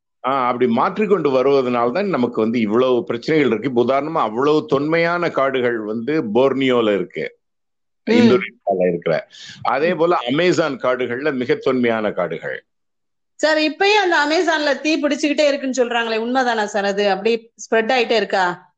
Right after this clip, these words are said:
Speaker 1: இல்ல, அந்த தீங்கிறது இவங்க பாதி வைக்கிறதுங்க. இவங்க வச்சு என்னன்னா, அந்த
Speaker 2: ஆ.
Speaker 1: காட்டுல போய், இப்ப உதாரணமா மலேசியாவுக்கு வந்து இந்தியாவுல இருந்து கொண்டு போன ஆட்களை எதுக்கு கூட்டிட்டு போனாங்க அப்படின்னா, இவங்களுக்கு காடுகளை எல்லாம்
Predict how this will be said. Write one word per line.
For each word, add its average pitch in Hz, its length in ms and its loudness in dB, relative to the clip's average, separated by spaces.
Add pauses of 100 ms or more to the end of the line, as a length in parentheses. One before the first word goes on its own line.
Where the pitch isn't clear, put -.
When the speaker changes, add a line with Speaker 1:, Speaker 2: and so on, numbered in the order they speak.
(340)
Speaker 1:
இல்ல, 196 140 4
அந்த 160 480 -2
தீங்கிறது 220 480 4
இவங்க 160 360 0
பாதி 160 360 0
வைக்கிறதுங்க. 131 640 0
இவங்க 123 380 0
வச்சு 131 320 0
என்னன்னா, 139 300 0
அந்த 127 240 0
Speaker 2:
ஆ. 220 80 -6
Speaker 1:
காட்டுல 165 760 0
போய், 131 400 0
இப்ப 101 300 2
உதாரணமா 123 440 0 (140)
மலேசியாவுக்கு 113 580 0
வந்து 107 240 -2
இந்தியாவுல 117 500 2
இருந்து 113 260 0 (440)
கொண்டு 143 300 2
போன 147 200 0
ஆட்களை 127 400 0
எதுக்கு 147 300 2
கூட்டிட்டு 143 460 2
போனாங்க 117 320 0
அப்படின்னா, 92 440 -2
இவங்களுக்கு 143 580 -2
காடுகளை 165 580 0
எல்லாம் 147 320 0